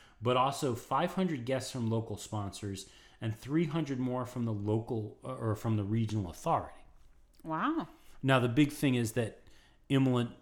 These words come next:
Speaker 1: you know, only has, like, three weeks to sell all these tickets.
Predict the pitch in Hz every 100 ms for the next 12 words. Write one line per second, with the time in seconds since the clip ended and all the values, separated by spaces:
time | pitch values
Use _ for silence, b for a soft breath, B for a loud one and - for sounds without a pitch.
0 | _ - 117 101 104 117 113 104 110 95
1 | 101 101 - - - 110 95 101 - -
2 | - 92 - 95 85 82 69 73 - -
3 | - -